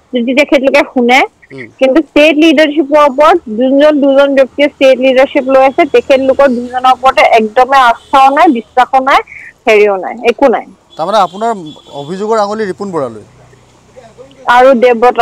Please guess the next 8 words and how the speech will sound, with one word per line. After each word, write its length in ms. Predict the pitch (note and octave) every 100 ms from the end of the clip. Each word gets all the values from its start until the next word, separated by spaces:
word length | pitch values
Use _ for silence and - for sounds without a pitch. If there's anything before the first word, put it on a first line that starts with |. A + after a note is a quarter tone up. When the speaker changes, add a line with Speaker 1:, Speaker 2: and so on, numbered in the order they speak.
| A#3
Speaker 1:
শইকীয়া। 300 | G#3 - - _ _ _ _ - - _ -
Speaker 2:
এতিয়া 200 | E3 A#3+
কেনেকুৱা 520 | - - G3 G3+ A#3+
পৰিস্থিতি, 460 | A#3+ G3+ A3 G#3 G3
যদি 440 | F3 G3 A3 G#3+ - _ _ -
চেণ্ট্ৰেল 300 | E3+ F3 G#3
গভ-, 300 | F3+ F3 D#3
আ, 260 | D3 C#3+